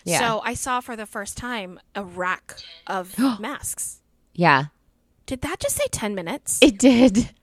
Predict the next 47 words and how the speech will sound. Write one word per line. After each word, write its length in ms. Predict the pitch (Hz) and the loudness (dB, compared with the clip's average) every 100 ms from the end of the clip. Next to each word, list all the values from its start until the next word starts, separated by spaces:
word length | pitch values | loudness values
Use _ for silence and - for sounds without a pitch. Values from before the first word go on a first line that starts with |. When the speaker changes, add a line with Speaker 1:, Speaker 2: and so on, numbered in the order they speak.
| - - | -16 0
Speaker 2:
Where 140 | 247 | 4
Speaker 1:
I 80 | 302 | 8
don't 80 | 285 | 10
Speaker 2:
are 20 | |
Speaker 1:
know 120 | 302 277 | 10 10
Speaker 2:
we? 60 | |
Speaker 1:
why, 200 | 262 262 | 8 8
but 140 | 277 320 | 8 4
it 120 | 240 | 2
started 380 | - 247 247 247 | 4 8 10 10
over. 680 | 220 277 262 202 180 175 220 - _ | 10 10 10 10 10 8 6 -2 _
Speaker 2:
Oh, 200 | 220 202 | 0 0
no. 180 | 202 202 | 0 -2
Well, 180 | 202 247 | 0 0
we, 140 | 247 247 | 0 -2
my 280 | 247 254 294 | 0 0 0
Zoom 300 | 226 226 180 | -2 -6 -6
says 200 | 190 165 | -8 -10
four 160 | - 147 | -10 -12
minutes. 300 | 139 - - | -12 -12 -10
We're 100 | 226 | -8
just 140 | 202 | 2
gonna 140 | 233 233 | 4 4
stay 80 | |
Speaker 1:
Okay, 240 | 220 180 175 | 4 4 2
Speaker 2:
with 60 | 180 | 2
Zoom. 80 | - | 6
Speaker 1:
sorry, 320 | 226 240 233 | 8 8 8
guys. 920 | 220 196 196 202 202 202 220 - - _ - | 8 10 10 10 6 4 0 -6 -20 _ -16
Speaker 2:
Oh, 240 | 226 214 - | -14 -14 -14
gosh. 400 | 175 175 - - | -12 -10 -12 -10
We're 120 | 240 | -10
just 360 | 233 294 320 - | -8 -8 -8 -10
failing. 400 | 226 254 254 - | -10 -10 -10 4
Speaker 1:
<laughs> 1040 | 330 277 - - - - - - - - | 6 6 2 -12 -4 -2 -2 -4 -4 -6
Speaker 2:
Everything. 340 | 254 254 254 240 | -6 -6 -6 2
Speaker 1:
Wait, 360 | 240 226 - - - | 6 6 4 -6 -6
how, 180 | - 247 | 6 10
what 80 | 254 | 10
does 160 | 277 285 | 8 4
yours 160 | 277 | 2
say? 260 | - 214 185 | 6 8 8
And 100 | 165 | 8
I'll 100 | 160 | 8
line 240 | 165 160 | 8 8
it 100 | 156 | 6
up. 240 | 143 120 | 6 4